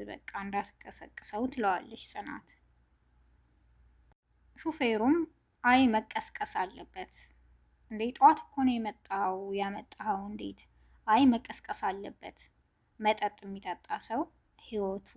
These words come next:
ቀኑ እንዴት የተመሰቃቀለ እንደሆነ ማወቅ አለበት» ይላታል። ሹፌሩም ወደ ኪራ በመሄድ ቀሰቀሰው።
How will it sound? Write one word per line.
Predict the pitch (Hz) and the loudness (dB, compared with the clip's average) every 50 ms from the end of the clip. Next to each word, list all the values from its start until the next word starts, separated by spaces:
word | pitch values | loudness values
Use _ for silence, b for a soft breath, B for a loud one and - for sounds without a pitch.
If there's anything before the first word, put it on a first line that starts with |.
| 196 - - - _ | -18 -18 -18 -12 _
ቀኑ | - - 208 196 190 190 190 190 196 202 - - _ _ _ _ _ | -6 -4 -4 -4 -4 -8 -12 -14 -16 -18 -20 -20 _ _ _ _ _
እንዴት | 254 262 262 311 285 240 | 4 6 6 6 6 4
የተመሰቃቀለ | 214 190 - - 190 196 202 - - - - - 196 196 - _ - 202 196 190 | 2 0 -4 -8 -10 -10 -10 -12 -14 -16 -10 -10 -10 -10 -12 _ -8 -8 -6 -6
እንደሆነ | 190 202 208 220 196 240 254 277 330 392 - _ _ _ _ _ _ - | -8 -10 -12 -12 -6 0 2 2 2 2 0 _ _ _ _ _ _ -6
ማወቅ | 208 214 214 208 - - - - - | -4 -4 -2 -4 -6 -10 -12 -16 -18
አለበት» | - 220 214 - - - _ - 269 269 - | -18 -20 -20 -20 -20 -18 _ -6 -6 -6 -6
ይላታል። | - 202 196 180 - - - - - _ _ _ _ _ _ _ _ _ _ _ _ _ _ _ _ _ _ _ _ _ _ _ _ _ _ _ _ - | -10 -10 -8 -8 -10 -10 -16 -20 -20 _ _ _ _ _ _ _ _ _ _ _ _ _ _ _ _ _ _ _ _ _ _ _ _ _ _ _ _ -8
ሹፌሩም | - 320 320 - - 254 226 220 208 208 226 247 285 339 - - - | -6 -4 -4 0 2 2 2 4 2 4 4 4 4 2 2 -4 0
ወደ | 254 254 262 269 269 262 | 4 4 6 6 4 2
ኪራ | - - 226 208 202 196 202 220 | 0 0 2 6 6 8 8 6
በመሄድ | 220 220 202 196 196 196 208 240 294 349 - - - _ _ _ _ _ _ _ _ _ _ _ _ _ _ _ _ _ _ _ _ _ _ _ _ _ - | 6 2 -2 -2 -2 -4 -2 0 0 -2 -2 -4 -14 _ _ _ _ _ _ _ _ _ _ _ _ _ _ _ _ _ _ _ _ _ _ _ _ _ -4
ቀሰቀሰው። | - 220 - - - - - - - - - - - | -4 -4 -2 -4 -10 -12 -12 -12 -12 -12 -10 -12 -12